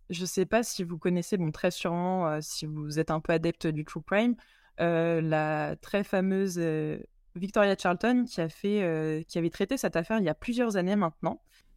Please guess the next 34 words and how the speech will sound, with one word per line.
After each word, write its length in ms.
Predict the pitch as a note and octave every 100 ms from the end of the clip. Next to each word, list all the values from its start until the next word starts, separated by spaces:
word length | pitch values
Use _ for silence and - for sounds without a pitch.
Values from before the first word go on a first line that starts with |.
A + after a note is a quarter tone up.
| -
Euh, 240 | F3 E3+
j'avais 280 | E3+ F3 F3+
vu 120 | G3
sa 160 | D4+ B3+
vidéo 500 | F#3+ F#3 G3 G3+ C4
et 60 | -
il 60 | F3+
y 60 |
avait 160 | E3+ F3
des 140 | F3+
choses 460 | F3+ - B3 B3+ -
qu'elle 180 | F3+ G3
avait 220 | A3 F#3+
dit, 180 | F3+ A#3+
mais 140 | F#3+
j'ai 140 | E3+
pas 120 | E3+ B3+
voulu 220 | A#3 G#3+
les 100 | G3
redire 160 | F#3
parce 100 | A#3 -
que 60 |
je 80 | E3+
n'ai 80 | D#3+
pas 140 | A#3
trouvé 280 | - A3+ G3+
les 100 | E3+
sources 460 | D#3 - F#3+ - -
et 120 | F#3+
je 60 | D#3+
voulais 200 | D#3+ D#3
pas, 500 | D#3+ F#3 F#3+ F3 D3+
euh, 200 | D3+ D#3
voilà. 240 | D#3 E3+